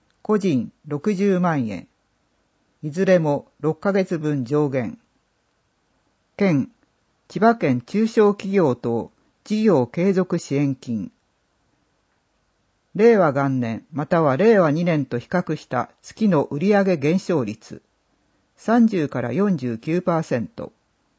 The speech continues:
法人二十万円。個人十万円。五十から百パーセント。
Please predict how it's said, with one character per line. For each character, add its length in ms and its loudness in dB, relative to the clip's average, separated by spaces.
法 260 0
人 380 -2
二 160 -6
十 180 2
万 300 2
円。 260 -6
個 160 2
人 340 0
十 260 -4
万 280 0
円。 300 -4
五 160 -2
十 240 0
か 100 0
ら 140 0
百 240 -10
パ 180 2
ー 40 -2
セ 160 -2
ン 100 -4
ト。 220 -12